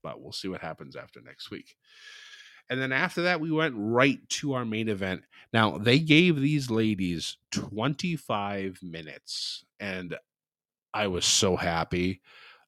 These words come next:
This match was absolutely insane. Crowd was on fire from the very beginning until the end, and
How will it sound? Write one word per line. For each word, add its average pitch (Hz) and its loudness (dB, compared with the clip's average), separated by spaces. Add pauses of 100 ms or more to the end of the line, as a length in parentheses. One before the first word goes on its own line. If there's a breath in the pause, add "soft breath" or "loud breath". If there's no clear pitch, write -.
This 131 8
match 110 0
was 98 -4 (460)
absolutely 101 0 (200)
insane. 104 -2 (2250 loud breath)
Crowd 165 6
was 143 0
on 110 -4
fire 107 0 (340 loud breath)
from 120 2
the 104 -2
very 123 -2
beginning 120 -2 (260 soft breath)
until 117 0
the 110 -6
end, 87 -8 (480 loud breath)
and 104 -4